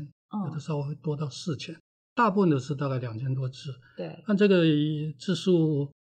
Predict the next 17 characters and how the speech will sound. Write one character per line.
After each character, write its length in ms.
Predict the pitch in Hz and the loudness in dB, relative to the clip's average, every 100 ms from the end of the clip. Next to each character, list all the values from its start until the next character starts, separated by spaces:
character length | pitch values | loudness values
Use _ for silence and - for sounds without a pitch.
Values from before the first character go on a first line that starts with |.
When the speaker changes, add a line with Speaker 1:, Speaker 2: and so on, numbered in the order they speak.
| - | -10
Speaker 2:
有 260 | 190 160 | 2 4
一 100 | 202 | 4
些 220 | 214 233 220 | 4 2 2
是 160 | 220 | -2
太 180 | - 214 | -4 -4
短 300 | - 135 107 | -2 -2 -2
了， 180 | 104 - | -8 -6
那 60 | 214 | -2
太 140 | 226 | 0
短 220 | 208 139 131 | 2 2 0
了 20 | |
就 140 | 165 | -2
是 140 | - 160 | -2 -2
要 80 | |
重 280 | 135 - 151 | -4 -2 -2
写。 240 | - 135 - _ _ _ - | 0 -4 -8 _ _ _ -4
Speaker 1:
嗯。 340 | 240 202 151 | -2 0 -4